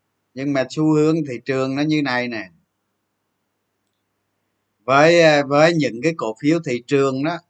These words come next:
là các bạn biết cổ phiếu thị trường rồi gì? Mấy cái, mấy cái video trước tôi nói rồi.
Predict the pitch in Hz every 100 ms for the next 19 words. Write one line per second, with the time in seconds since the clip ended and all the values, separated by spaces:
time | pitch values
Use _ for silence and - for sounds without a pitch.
0 | _ _ 120 127 156 151 107 120 156 165
1 | 175 - 139 151 139 - 143 139 139 135
2 | 156 151 147 170 - _ _ _ _ 131
3 | 151 165 175 170 165 143 143 147 165 170
4 | 175 165 160 156 160 165 175 175 - 165
5 | 151 156 170 143 143